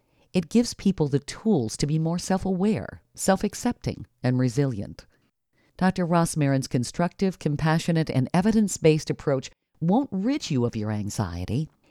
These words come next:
Instead, it will empower you to reach your fullest potential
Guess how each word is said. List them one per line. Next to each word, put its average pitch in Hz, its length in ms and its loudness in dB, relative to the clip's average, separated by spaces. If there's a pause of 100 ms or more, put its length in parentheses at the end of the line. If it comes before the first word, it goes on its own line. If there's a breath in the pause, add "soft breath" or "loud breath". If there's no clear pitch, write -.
(100)
Instead, 185 640 2 (540)
it 196 100 6
will 196 140 6
empower 214 420 2
you 226 200 4
to - 180 -4
reach 202 320 2
your 156 80 0
fullest - 500 -2
potential 135 640 -2